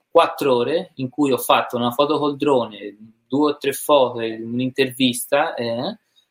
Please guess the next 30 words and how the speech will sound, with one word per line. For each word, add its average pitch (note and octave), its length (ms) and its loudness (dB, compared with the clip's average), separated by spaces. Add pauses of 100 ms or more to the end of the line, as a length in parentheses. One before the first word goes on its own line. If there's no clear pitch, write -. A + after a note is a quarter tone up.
(180)
e B2 760 0
dopodiché, G#3+ 760 2
eh, C#3 360 2
il C3+ 220 -2
mio, C3+ 840 2
il B2 280 -6
mio D3+ 160 -2
fixer D3 420 0
locale, B2+ 580 2
perché C3 200 -6
io D3+ 60 2
lavoro B2 200 0
sempre B2+ 280 -4
con B2 100 -2
un B2 40 -4
giornalista A#2+ 600 -2
peruviano, A2 600 -6
però B2+ 160 4
lì B2 220 -2
c'avevo A2+ 240 -4
un A2+ 60 -10
fixer A#2+ 400 -4
locale A2+ 440 -2
che G#2+ 80 -8
lavorava A2+ 400 -2
in A2+ 80 -14
una A2+ 160 -10
O A2+ 100 -8
N A2+ 80 -12
G, A2 340 -8